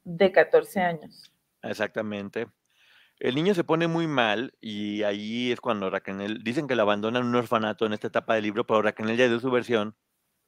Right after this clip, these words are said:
Speaker 2: que es muy fuerte. ¿Te acuerdas cómo es la versión de
Speaker 1: Sí, la
Speaker 2: Raquel?
Speaker 1: versión de Raquel es que el, el niño se pone muy mal, lo lleva al hospital, le dicen que ya no lo puede sacar,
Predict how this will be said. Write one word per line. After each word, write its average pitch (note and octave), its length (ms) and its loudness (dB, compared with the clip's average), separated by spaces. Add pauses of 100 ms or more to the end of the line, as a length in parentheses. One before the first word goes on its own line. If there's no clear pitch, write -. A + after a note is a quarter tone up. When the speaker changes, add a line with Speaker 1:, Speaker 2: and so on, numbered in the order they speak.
(180)
Speaker 2:
que G#2+ 120 -4
es F#2+ 60 -2
muy G#2+ 160 -4
fuerte. D#3+ 280 2
¿Te G#2+ 60 -4
acuerdas B2 280 2
cómo C3+ 220 -4
es D#3+ 280 -4
la A#2 100 0
versión A2 260 -4
de G#2 480 -4
Speaker 1:
Sí, A3+ 140 8
la G3 140 10
Speaker 2:
Raquel? F#3+ 120 8
Speaker 1:
versión G#3+ 300 2
de A3 100 6
Raquel G3+ 760 6
es G3+ 200 4
que F#3 160 10
el, F3 260 6
el F#3+ 200 6
niño G3 240 2
se G#3 100 2
pone F#3+ 320 2
muy G#3 240 4
mal, A3+ 400 4
lo F3 320 6
lleva F#3+ 560 8
al F3 160 8
hospital, G3+ 560 4
le F#3+ 120 4
dicen F3+ 280 -2
que E3 160 2
ya F3+ 180 8
no A3+ 140 4
lo A#3+ 220 6
puede G3 260 4
sacar, D#3+ 460 4